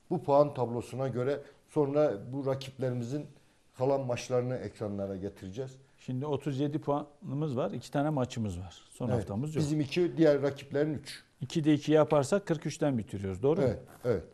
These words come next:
Speaker 2: Başka yapacak bir yerimiz yok. Yani dört puan alsak kaçta bitiyor? Kırk birden bitiyor.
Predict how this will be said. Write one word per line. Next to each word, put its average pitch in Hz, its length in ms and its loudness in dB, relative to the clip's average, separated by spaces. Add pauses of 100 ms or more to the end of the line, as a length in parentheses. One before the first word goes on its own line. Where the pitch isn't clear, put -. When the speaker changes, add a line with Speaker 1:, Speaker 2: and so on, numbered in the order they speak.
(160)
Speaker 2:
Başka 123 380 0
yapacak 131 420 0
bir 117 60 -2
yerimiz 151 300 -2
yok. 110 260 -2
Yani 127 340 0
dört 160 220 6
puan 156 180 4
alsak 156 300 0
kaçta 117 340 0
bitiyor? - 320 -6
Kırk - 180 -6
birden 156 300 -2
bitiyor. 98 260 -14